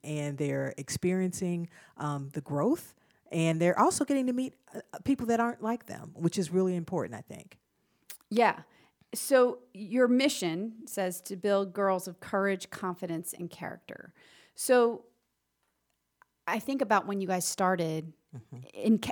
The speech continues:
Speaker 2: in North Carolina specifically in nineteen thirty-nine.
Speaker 1: Mm-hmm.
Speaker 2: The world is very
Speaker 1: Very.
Speaker 2: different.
Speaker 1: Very.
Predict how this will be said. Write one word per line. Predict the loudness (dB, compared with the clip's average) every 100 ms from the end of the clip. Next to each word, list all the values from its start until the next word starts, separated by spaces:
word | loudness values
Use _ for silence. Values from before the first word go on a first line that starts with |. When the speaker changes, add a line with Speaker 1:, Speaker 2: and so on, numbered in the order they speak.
| -6 -2
Speaker 2:
in | 2
North | 2 0
Carolina | 2 2 2 0
specifically | -2 -4 -4 -6 -8 -6 -2
in | -2
nineteen | -2 -2 -6
thirty-nine. | -4 -6 -4 -4 -6 -10 -14
Speaker 1:
Mm-hmm. | -18 -8
Speaker 2:
The | -4
world | 2 4 4
is | -2
very | -8 -16 -4 0 2 2 -2 -6 -12 _ -8
Speaker 1:
Very. | -6
Speaker 2:
different. | -4 -6 -8 -10 -16 _ _
Speaker 1:
Very. | -16